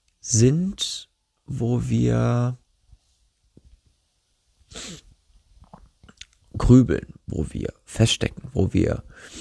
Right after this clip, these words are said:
einfach, ja, die Unterstützung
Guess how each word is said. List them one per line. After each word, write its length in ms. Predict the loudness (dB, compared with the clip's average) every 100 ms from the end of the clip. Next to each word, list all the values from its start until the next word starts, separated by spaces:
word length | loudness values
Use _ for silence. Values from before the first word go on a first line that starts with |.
| -18 -20 _ _ _ _ _ _ _ _ _ _ _ _ _ _ -20 _ _ _ _ _ _ _ _ _ -20 _ -20 _ _ 2
einfach, 680 | 4 4 4 2 2 -4 -20 _ _ _ _ _ _ _ _ _ _ _ _ 4
ja, 160 | 6 8
die 140 | 6
Unterstützung 840 | 2 2 0 0 -4 -4 -6 -6